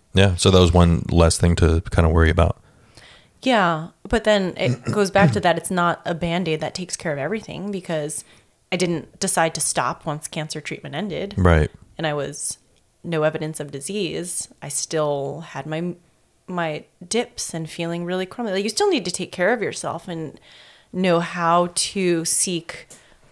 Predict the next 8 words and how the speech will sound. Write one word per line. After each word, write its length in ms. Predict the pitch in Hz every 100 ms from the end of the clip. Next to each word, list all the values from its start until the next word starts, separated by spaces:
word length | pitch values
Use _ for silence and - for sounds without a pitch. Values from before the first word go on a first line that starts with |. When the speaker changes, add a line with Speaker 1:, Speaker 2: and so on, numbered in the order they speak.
| -
Speaker 2:
um, 380 | 175 156 147 -
a 60 |
positive 600 | - 170 165 170 165 151 - - - _ - -
mental 800 | 175 175 170 160 165 175 165 156
health 280 | 151 147 -
environment 580 | 147 139 156 185 156
for 180 | - -
yourself. 680 | - 190 - - 202 - -